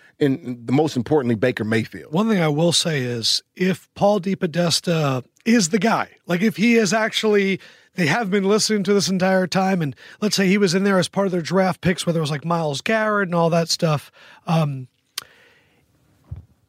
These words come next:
Speaker 2: going towards analytics is a step forward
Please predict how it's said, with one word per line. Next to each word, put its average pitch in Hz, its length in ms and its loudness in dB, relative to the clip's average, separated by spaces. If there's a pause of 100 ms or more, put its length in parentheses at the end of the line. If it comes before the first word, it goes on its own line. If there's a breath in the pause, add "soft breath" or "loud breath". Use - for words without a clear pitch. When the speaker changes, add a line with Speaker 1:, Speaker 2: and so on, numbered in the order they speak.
(120)
Speaker 2:
going 247 420 0
towards 220 520 2
analytics 175 800 -2 (120)
is 175 140 0
a 160 80 -2
step - 300 -2
forward 107 560 -6